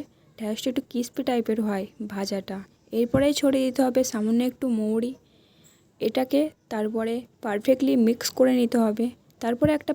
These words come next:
পাত্রের মধ্যে জল নিয়ে, তার প্রথমে একটা বাটির মধ্যে জল নিয়ে নেবে। তার মধ্যে দু চামচ পোস্ত, দু চামচ সর্ষে, চার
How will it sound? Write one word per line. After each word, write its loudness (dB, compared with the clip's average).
পাত্রের 0
মধ্যে 2
জল 4
নিয়ে, 0
তার 0
প্রথমে 4
একটা -2
বাটির -2
মধ্যে 0
জল 0
নিয়ে 2
নেবে। -6
তার -6
মধ্যে -2
দু 4
চামচ 4
পোস্ত, 0
দু 0
চামচ 0
সর্ষে, -2
চার 0